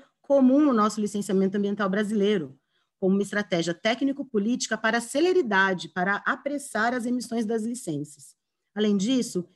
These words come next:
isso permitiria que os estudos de impacto ambiental desses empreendimentos fossem culturalmente orientados pelos povos impactados. Eu vou falar sobre isso mais adiante um pouquinho. Próximo slide.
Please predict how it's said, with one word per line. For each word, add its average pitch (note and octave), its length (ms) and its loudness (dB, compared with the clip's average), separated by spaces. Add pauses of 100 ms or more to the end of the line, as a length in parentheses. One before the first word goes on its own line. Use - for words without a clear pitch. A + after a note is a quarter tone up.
(120)
isso A3 200 -4
permitiria G3+ 680 0
que F3 140 -4
os G#3+ 140 -2
estudos G#3+ 580 -6
de F3 60 -4
impacto E3+ 400 -4
ambiental E3 440 -2
desses G#3+ 300 -6
empreendimentos E3+ 800 -4 (240)
fossem C4 260 -4
culturalmente C#4+ 880 0
orientados B3 760 0
pelos E3 220 -6
povos D#3 340 -10
impactados. D3 720 -10 (440)
Eu G3+ 100 4
vou A#3 160 0
falar A#3 280 -2
sobre A3+ 400 -2
isso A3 360 -6
mais A3 180 -4
adiante G#3 440 -2
um G3+ 40 -4
pouquinho. D#3+ 440 -6 (240)
Próximo A#3+ 360 0
slide. D3 540 -6